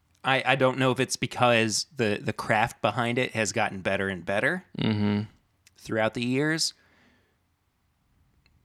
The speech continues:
Speaker 1: And maybe it's, you know, w-, what do I say? R-, relativity bias?
Speaker 2: That c-, that is a thing, yes.
Speaker 1: Yeah, so, you know, I, I just think that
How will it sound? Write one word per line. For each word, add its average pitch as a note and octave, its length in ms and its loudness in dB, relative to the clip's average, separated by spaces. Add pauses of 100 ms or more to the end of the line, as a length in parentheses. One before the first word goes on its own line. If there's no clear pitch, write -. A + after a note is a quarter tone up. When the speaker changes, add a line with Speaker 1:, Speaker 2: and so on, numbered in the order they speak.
(320)
Speaker 1:
And C3+ 140 0
maybe C#3 320 0
it's, - 280 -2 (140)
you A2 120 -4
know, F#2 220 -4 (720)
w-, A#2 540 -14
what A#2 160 -4
do G#2+ 80 -2
I F2+ 100 0
say? E2 300 -4 (880)
R-, A#2 60 -16 (1700)
relativity A#2 680 -2
bias? C3+ 560 -2 (1500)
Speaker 2:
That C3+ 260 2
c-, - 160 -4
that G#2+ 460 2
is B2 100 -2
a E3 100 -2
thing, G3+ 420 0
yes. B3+ 440 -2
Speaker 1:
Yeah, A#2+ 240 0
so, G2+ 440 -2
you A#2 100 -6
know, F#2+ 200 -6 (1200)
I, A#2+ 240 4
I A2+ 120 4
just A2+ 220 -2
think A2+ 240 -4
that G#2 240 0